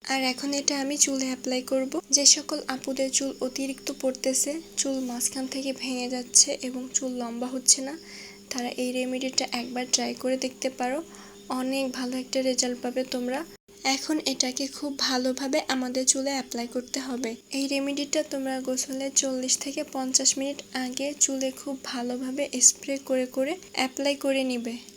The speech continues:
এমনভাবে অ্যাপ্লাই করবে যেন স্প্রে দিয়ে চুলের প্রতিটি গোড়ায় গোড়ায় এই রেমেডিটা পৌঁছে যায়। এই রেমেডিটা অ্যাপ্লাই করার পর চুলটাকে খুব ভালো করে খোপা করে রাখতে হবে। Then চল্লিশ থেকে পঞ্চাশ মিনিট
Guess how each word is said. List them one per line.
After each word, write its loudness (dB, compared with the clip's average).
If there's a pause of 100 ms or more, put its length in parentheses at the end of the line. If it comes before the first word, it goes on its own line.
এমনভাবে 0
অ্যাপ্লাই 2
করবে 0
যেন 2
স্প্রে 4
দিয়ে 0
চুলের 4
প্রতিটি -2
গোড়ায় 2
গোড়ায় 2
এই 2
রেমেডিটা 0
পৌঁছে 4
যায়। 0 (400)
এই 4
রেমেডিটা 0
অ্যাপ্লাই -4
করার -2
পর -4
চুলটাকে -2
খুব -6
ভালো -6
করে -4
খোপা -8
করে -2
রাখতে -4
হবে। -4 (520)
Then 4
চল্লিশ 6
থেকে 2
পঞ্চাশ 6
মিনিট 0